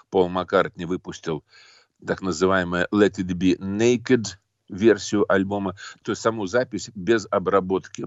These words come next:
э, Филом Спектором, который в итоге и выпустил окончательный вариант. Все были недовольны работой Фила Спектора по разным причинам, но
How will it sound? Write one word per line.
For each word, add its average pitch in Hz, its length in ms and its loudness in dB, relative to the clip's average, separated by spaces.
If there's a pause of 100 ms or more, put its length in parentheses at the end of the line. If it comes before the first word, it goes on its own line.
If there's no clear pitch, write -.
э, 95 160 -4
Филом 85 260 2
Спектором, 104 480 0
который 95 280 2
в 98 60 0
итоге 95 280 0
и 98 180 -2
выпустил 87 380 -2
окончательный 85 600 -4
вариант. 85 300 0 (480)
Все - 220 6
были 92 280 6
недовольны 85 560 2
работой 82 360 -2
Фила 85 220 -6
Спектора 120 560 0 (480)
по 120 100 4
разным 104 320 0
причинам, 110 580 -8
но 123 160 -8